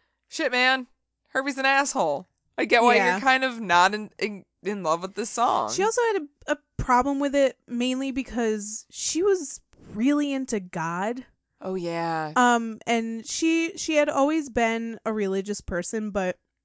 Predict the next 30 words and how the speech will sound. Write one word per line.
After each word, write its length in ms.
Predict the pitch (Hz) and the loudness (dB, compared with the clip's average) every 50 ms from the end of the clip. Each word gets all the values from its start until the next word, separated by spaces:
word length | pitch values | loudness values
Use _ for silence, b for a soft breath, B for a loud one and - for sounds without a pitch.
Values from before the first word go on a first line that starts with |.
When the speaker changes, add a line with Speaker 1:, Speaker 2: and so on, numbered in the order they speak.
| _ - | _ -14
Speaker 2:
at 160 | - 220 - - | -12 -12 -6 -4
this 180 | - 233 - | -4 -2 -2
point, 340 | - - 285 294 294 285 240 | -4 -6 -6 -6 -6 -4 -6
this 160 | 240 240 - - | -6 -8 -6 -8
is 140 | 277 277 285 | -10 -8 -8
when 140 | 277 262 240 | -6 -6 -6
she 180 | - - 214 | -6 -8 -10
really, 400 | 175 185 180 175 175 190 208 208 - _ _ | -10 -8 -8 -8 -6 -6 -6 -8 -10 _ _
like, 180 | 202 175 160 - | -8 -8 -8 -8
started 300 | - - 196 185 185 190 | -8 -8 -6 -6 -6 -6
getting 260 | 180 185 180 185 180 170 | -8 -8 -8 -8 -8 -10
back 260 | 143 135 165 - - | -10 -12 -12 -12 -12
into 180 | 196 180 175 156 | -12 -10 -12 -12
God 400 | 170 156 143 151 170 185 202 208 | -10 -8 -6 -4 -2 -2 -2 -4
Speaker 1:
Mm-hmm. 440 | 196 196 185 196 190 175 170 165 165 170 175 - | -6 -6 -8 -8 -10 -10 -10 -10 -12 -14 -12 -8
Speaker 2:
and 300 | 214 208 202 196 190 190 | -6 -4 -4 -4 -6 -6
was 200 | 196 190 180 185 | -6 -6 -6 -6
really 280 | 180 202 202 202 196 | -4 -2 -2 -2 -2
like, 340 | 196 190 190 180 175 175 - - - | -4 -4 -4 -4 -4 -6 -8 -8 -6
"Oh, 280 | 196 196 190 185 180 | -6 -4 -2 -2 -2
I 120 | 175 175 175 | -2 -4 -4
don't 300 | 180 185 180 175 170 - | -4 -6 -8 -10 -12 -12
really 300 | - 196 196 190 180 180 | -8 -6 -6 -4 -4 -6
like 500 | 170 175 175 170 165 175 - _ _ - - - _ _ _ _ _ _ _ | -6 -6 -6 -6 -6 -6 -8 _ _ -20 -20 -20 _ _ _ _ _ _ _
singing 400 | - - - 254 226 220 220 214 | -12 -8 -6 -4 -4 -4 -4 -4
all 160 | 208 196 196 202 | -4 -2 -2 -4
of 100 | 196 190 | -4 -4
these 240 | 214 214 202 190 | -6 -6 -6 -6
racy 400 | 202 208 214 214 202 - - 226 | -4 -4 -4 -4 -6 -8 -8 -8
lyrics." 680 | 214 208 208 208 214 220 220 226 - - - - - - | -6 -6 -4 -6 -6 -8 -10 -10 -12 -14 -14 -12 -14 -14